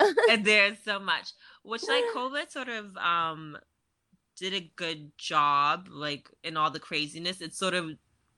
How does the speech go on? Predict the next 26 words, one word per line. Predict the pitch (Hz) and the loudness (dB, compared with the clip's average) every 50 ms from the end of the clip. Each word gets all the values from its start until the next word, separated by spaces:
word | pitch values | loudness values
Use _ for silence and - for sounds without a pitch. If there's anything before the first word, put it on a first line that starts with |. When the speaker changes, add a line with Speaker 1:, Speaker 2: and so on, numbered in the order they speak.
| _ _ | _ _
Speaker 2:
showed | - - - - 190 185 175 | -8 -4 0 2 2 2 2
the | 165 170 | 0 -2
faults | - - 170 151 147 - - | 2 4 6 6 6 4 0
in | 190 190 | -4 -4
the | 196 175 | -4 -4
industries, | 208 214 220 233 - - - 254 262 269 285 311 320 - - | -4 -4 -4 -4 -4 -2 -2 -2 -2 0 -2 -2 -4 -6 -8
Speaker 1:
Mm-hmm. | 262 262 262 277 294 - - | -8 -6 -6 -6 -8 -8 -2
Speaker 2:
like, | - - 170 190 | 2 4 4 6
some | 190 180 190 185 190 | 8 8 8 8 8
Speaker 1:
Mm-hmm. | |
Speaker 2:
of | 190 190 165 - 160 | 8 6 4 2 2
the, | 165 170 165 160 160 160 151 87 | 4 4 6 6 6 6 6 8
our | 147 160 175 | 8 8 8
shortcomings. | - - 180 160 - - - - 202 196 208 226 233 254 294 330 - - - _ _ _ _ _ _ | 6 0 -4 -6 -6 -6 -4 -4 -4 -4 -2 -4 -4 -4 -6 -10 -14 -18 -20 _ _ _ _ _ _
Um, | - 151 165 165 160 160 156 156 156 151 151 160 175 - _ _ _ _ _ _ _ _ _ _ _ _ _ _ _ _ _ - - | 2 4 6 6 6 4 2 0 -4 -6 -8 -10 -14 -18 _ _ _ _ _ _ _ _ _ _ _ _ _ _ _ _ _ -16 -12
one, | - 160 160 170 185 196 226 233 220 185 165 | -10 -8 2 6 8 8 8 6 2 -2 0
just, | 151 165 165 - | 0 -2 0 4
like, | - 180 175 165 | 4 4 4 4
the, | 156 170 160 156 151 151 151 143 110 - - - _ _ _ _ _ _ _ _ - - - - | 4 4 4 6 6 4 4 2 0 -4 -8 -14 _ _ _ _ _ _ _ _ -20 -20 -14 -8
a | 180 | -6
lot | 165 165 165 175 180 170 175 | -4 -2 6 8 10 10 10
of | 180 202 | 8 6
the | 196 | 0
department | 190 190 190 156 143 147 180 190 | 0 4 4 4 4 4 -2 -4
stores | 185 190 175 160 160 | -2 -2 -2 0 2
aren't, | 147 147 - | 2 2 0